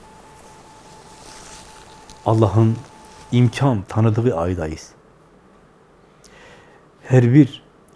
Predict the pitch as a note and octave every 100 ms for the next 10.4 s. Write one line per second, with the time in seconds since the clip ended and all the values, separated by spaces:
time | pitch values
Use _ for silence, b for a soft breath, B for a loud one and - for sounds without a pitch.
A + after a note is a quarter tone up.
0 | - A#2+ A2 A#2 A2+ A2+ A2+ G#2+ A#2 -
1 | A2 - - A#2+ - - - G#2+ - A2
2 | C3 - - B B B - C3+ C#3 -
3 | G2 - _ _ _ A#2 G#2+ A#2+ A#2 G#2+
4 | G2+ A#2 A#2+ G2 - - - F#2+ G2 G2+
5 | B2 - - _ _ _ _ _ _ _
6 | B B B B - A#2+ A#2+ B2 A#2 A2
7 | - A#2+ B2 - - - - - - -
8 | B B B A2 A#2 G#2+ A#2+ G#2+ - A#2
9 | A2+ - B2+ G#2+ G#2+ - A#2 A#2+ G2 F2+
10 | E2+ E2 - -